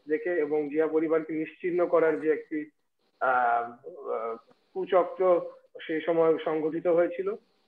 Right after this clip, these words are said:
সেটির কারণে ওনাকে, আহ, নির্যাতিত হতে হয় এবং পরবর্তীতে উনি, ওনাকে দেশ ত্যাগে বাধ্য করা হয়। উনি শেষ বয়স, সময় আর বাংলাদেশে আসতে পারেন নাই। ওনার মায়ের সাথে উনি দেখা করতে পারেন নাই। আমি, আমি ঠিক জানিও না শেষ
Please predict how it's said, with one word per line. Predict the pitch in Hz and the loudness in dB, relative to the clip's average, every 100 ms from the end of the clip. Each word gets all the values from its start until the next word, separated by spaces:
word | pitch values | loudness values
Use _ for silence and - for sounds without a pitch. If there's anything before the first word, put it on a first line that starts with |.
| _ | _
সেটির | 165 175 196 185 - _ _ - | -4 0 0 0 -10 _ _ -4
কারণে | 160 165 220 | 0 2 4
ওনাকে, | 180 165 160 160 160 139 - | 4 4 4 6 6 6 2
আহ, | 123 127 123 | -2 -2 -2
নির্যাতিত | 143 156 147 165 170 | -2 -2 0 0 4
হতে | 165 165 165 | 4 4 4
হয় | 165 180 | 6 6
এবং | 160 156 151 147 | 6 6 2 0
পরবর্তীতে | 151 156 156 156 143 | 2 2 2 -2 2
উনি, | 156 151 151 147 | 4 4 0 -4
ওনাকে | 147 151 151 | -4 -4 -6
দেশ | 135 160 165 | -2 -2 0
ত্যাগে | - 156 156 | 0 2 2
বাধ্য | 131 131 147 | 2 -2 -4
করা | 147 147 | -6 -6
হয়। | 143 170 - _ _ _ | -4 -8 -10 _ _ _
উনি | 151 160 | -8 -8
শেষ | 160 170 165 - | -4 -2 -4 -2
বয়স, | 156 151 135 - _ - | -2 -2 -4 -12 _ -6
সময় | 165 160 156 | 0 2 2
আর | 151 | 0
বাংলাদেশে | 147 147 147 147 - | -2 -4 -4 -8 -6
আসতে | 156 139 165 | -6 -4 -8
পারেন | 156 151 151 | -4 -4 -4
নাই। | 151 - _ _ _ - | -6 -10 _ _ _ -10
ওনার | 143 147 | -6 -4
মায়ের | 147 151 151 147 - _ _ _ - | 0 2 4 2 -2 _ _ _ -8
সাথে | 156 160 | -8 -4
উনি | 151 | -2
দেখা | 147 151 156 | 0 0 0
করতে | 147 160 160 | 0 4 4
পারেন | 160 147 151 | 4 2 2
নাই। | 156 - | 0 -4
আমি, | - 151 160 151 | -6 -4 -4 -4
আমি | - 151 160 | -4 -4 -4
ঠিক | 160 151 | -6 -4
জানিও | 151 151 170 165 | 0 2 4 4
না | 143 135 - _ _ - | 4 -2 -8 _ _ -2
শেষ | 175 | -2